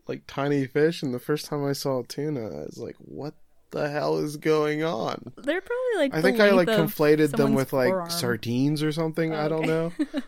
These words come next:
Speaker 2: <laughs>
Speaker 1: But, like, I was just, I was like, "What?" It's massive. Tuna are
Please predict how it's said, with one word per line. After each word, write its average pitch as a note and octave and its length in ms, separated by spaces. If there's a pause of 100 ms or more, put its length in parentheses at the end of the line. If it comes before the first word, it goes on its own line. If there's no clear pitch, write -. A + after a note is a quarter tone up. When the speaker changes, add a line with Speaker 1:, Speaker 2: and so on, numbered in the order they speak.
Speaker 2:
<laughs> - 220
Speaker 1:
But, D3 240
like, D3 420 (180)
I D3 80
was D3 220
just, D3 260 (260)
I A#2 60
was B2+ 220
like, B2+ 140 (540)
"What?" C#3 640 (260)
It's - 340 (520)
massive. A#2+ 1160
Tuna D3+ 360
are G#2 280